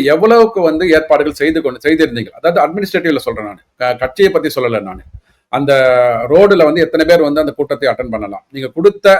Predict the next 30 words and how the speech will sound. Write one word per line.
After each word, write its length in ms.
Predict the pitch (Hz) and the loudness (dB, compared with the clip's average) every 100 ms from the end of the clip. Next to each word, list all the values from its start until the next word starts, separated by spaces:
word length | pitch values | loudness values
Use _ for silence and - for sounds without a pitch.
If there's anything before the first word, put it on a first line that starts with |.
| - | 0
அந்த 300 | 127 143 160 156 139 110 | -10 -8 2 4 4 2
தெருமுனை 420 | 143 185 160 147 | -2 -2 -2 -4
கூட்டத்துல 540 | 123 135 117 - 110 156 170 _ _ - | -4 -10 -10 -12 0 0 0 _ _ -10
எத்தனை 280 | 135 190 175 | -6 -2 0
பேர் 120 | 180 | 0
அட்டெண்ட் 240 | 151 143 | 0 -2
பண்ண 100 | 120 113 | -6 -8
முடியும்? 200 | 117 - | -10 -6
அவர் 140 | 135 | -4
பத்தாயிரம் 460 | 143 143 165 160 165 | -2 4 4 6 4
பேருக்கு 260 | 202 - | 0 -2
வ-, 220 | 151 135 | -2 -2
வர 140 | 139 139 | 0 -2
சொல்லியிருக்காங்க 500 | 151 143 - 123 123 | -2 -4 -2 -4 -2
அப்படின்னா 280 | 117 117 175 | -6 -4 -4
நீங்க 160 | 160 | -2
பத்தாயிரம் 380 | 151 147 165 160 | -4 4 4 6
பேருக்கு 220 | 170 170 | 2 0
உண்டான 280 | 151 143 160 160 | -4 -2 -2 -2
ஏற்பாடுகளை 480 | 151 156 143 127 117 | -6 0 -2 0 -6
வந்து 220 | 113 165 | -6 -8
கொடுத்திருக்கீங்களா? 680 | - 143 - - 107 113 | -10 -10 -12 -16 -12 -8
இன்ஃப்ராஸ்ட்ரக்சரை 600 | 117 123 180 170 143 - | -8 -2 -2 -2 -8 -16
கொடுத்திருக்கீங்களா? 720 | - 123 117 104 104 101 113 120 - _ _ - | -16 -20 -20 -20 -20 -8 -4 -4 -8 _ _ -2
பத்தாயிரம் 480 | 135 185 190 190 180 | 0 4 6 6 4
கொடுத்ததே 360 | 175 170 180 | -4 -4 -2
நான் 120 | 190 160 | -2 2
தவறு 320 | 139 156 165 | 2 4 2
என்று 180 | 143 131 | 0 -4
சொல்வேன். 340 | 123 110 101 | -8 -8 -8